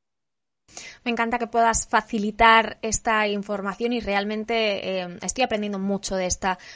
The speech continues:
conferencia, así que muchas gracias. Vamos a continuar porque ya nos quedan muy, muy poquitos minutos.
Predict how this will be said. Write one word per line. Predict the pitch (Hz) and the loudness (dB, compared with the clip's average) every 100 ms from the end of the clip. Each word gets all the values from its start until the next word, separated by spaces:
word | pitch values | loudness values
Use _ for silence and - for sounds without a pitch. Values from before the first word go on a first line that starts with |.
| - | -6
conferencia, | 196 196 185 185 190 | -6 -4 -6 -6 -6
así | 196 | -6
que | 185 | -6
muchas | 196 - 185 180 | -8 -4 -6 -4
gracias. | 180 156 - 135 - - - - | -2 -2 -4 -4 -4 -6 -16 -12
Vamos | - 240 | -6 -2
a | 233 | -2
continuar | 233 214 208 214 220 | -4 -6 0 0 0
porque | 214 202 | -2 -4
ya | 208 | -4
nos | 214 208 | -4 -4
quedan | 214 214 | -4 0
muy, | 220 240 | 0 0
muy | 233 233 | 0 -2
poquitos | 214 202 202 | -4 -4 -6
minutos. | 202 196 208 277 330 | -4 -6 -4 -4 -4